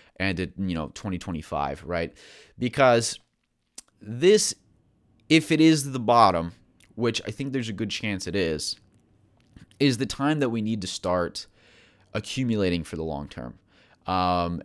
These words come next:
and probably start trading less, at least as a percentage of our portfolio, right? Like, like, I'm always gonna trade. I'm always gonna, uh, you know, have that itch to try to trade.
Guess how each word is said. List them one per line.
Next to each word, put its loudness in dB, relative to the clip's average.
and -6
probably 4
start -2
trading -4
less, -6
at 0
least -2
as 2
a -2
percentage -6
of -10
our -2
portfolio, -8
right? -2
Like, -4
like, 4
I'm 8
always 8
gonna -2
trade. -2
I'm -4
always 2
gonna, -4
uh, -2
you -8
know, -10
have -2
that 0
itch -2
to -10
try -8
to -8
trade. -4